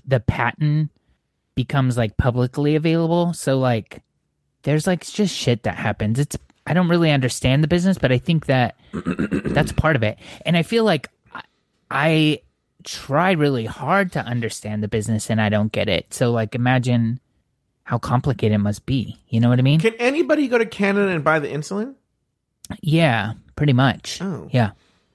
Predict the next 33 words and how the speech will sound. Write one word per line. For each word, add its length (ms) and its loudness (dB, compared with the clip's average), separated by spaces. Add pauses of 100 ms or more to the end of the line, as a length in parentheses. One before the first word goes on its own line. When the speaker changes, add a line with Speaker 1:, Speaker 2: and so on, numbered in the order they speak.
(560)
Speaker 2:
Not 200 -2
to 80 2
be 200 0
insensitive, 680 0
not 180 -2
to 100 -6
be 120 -4
insensitive 600 -6
here. 320 -14
Okay, 260 0
I'm, 160 2
I'm, 160 2
'cause 140 2
I'm 80 4
merely 180 2
asking 360 -2
to 220 -4 (300)
find 460 0
out, 280 -4
not 320 -4 (260)
to 100 -2
be 200 -4
insensitive. 540 -12 (500)
Speaker 1:
Yeah. 220 4 (720)
Speaker 2:
If 140 -2
it 100 -2
was 100 -2
a 60 -2
matter 340 2
of 140 -2
life 320 -2
and 160 -4
death, 500 -6